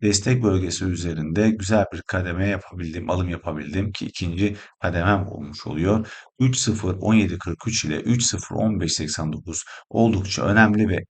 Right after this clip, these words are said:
E P X'in bence can damarı. Şu an yüzde yirmi dört, yüzde yirmi beş karla devam ediyorum.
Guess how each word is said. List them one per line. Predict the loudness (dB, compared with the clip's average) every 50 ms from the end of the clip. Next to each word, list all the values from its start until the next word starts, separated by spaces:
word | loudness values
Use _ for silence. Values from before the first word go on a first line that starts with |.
| _ _ _ _
E | 0 0 0 2
P | 2 2 2 2
X'in | 0 -2 -2 -4 -4 -2 0
bence | 0 0 0 0 -4 -2 2
can | 2 4 4 4 2
damarı. | -2 -2 -4 -2 2 2 0 0 -2 -10 -18 -20 _ _ _ 4
Şu | 6
an | 8 8 8 6 2 -2 _ _ _
yüzde | -6 0 4 4 4 4 6 8 8
yirmi | 8 8 8 6 4 4 4 4
dört, | 4 4 4 4 2
yüzde | 0 0 2 4 4
yirmi | 4 4 2
beş | 2 2 0 -2 -2 0
karla | 2 2 2 2 0 0
devam | -2 2 2 4 4 4 4
ediyorum. | 2 4 4 4 4 4 2